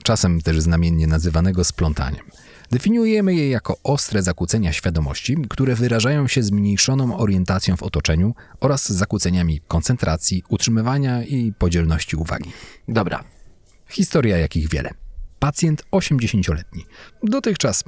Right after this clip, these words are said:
Speaker 1: samodzielny, trafia do szpitala z problemem typu udar, złamane udo, zoom. To, z czym trafia, jest dzisiaj tak naprawdę najmniej istotne. Po pewnym czasie hospitalizacji podstawowa choroba, z którą został przyjęty, zostaje wyleczona na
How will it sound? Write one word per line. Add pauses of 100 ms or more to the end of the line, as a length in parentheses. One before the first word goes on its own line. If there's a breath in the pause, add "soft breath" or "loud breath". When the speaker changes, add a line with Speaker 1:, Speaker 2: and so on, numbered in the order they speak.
Speaker 1:
samodzielny,
trafia
do
szpitala
z
problemem
typu
udar, (120)
złamane
udo,
zoom. (540 loud breath)
To,
z
czym
trafia,
jest
dzisiaj (100)
tak
naprawdę
najmniej
istotne. (480)
Po
pewnym
czasie
hospitalizacji
podstawowa
choroba,
z
którą
został
przyjęty,
zostaje
wyleczona
na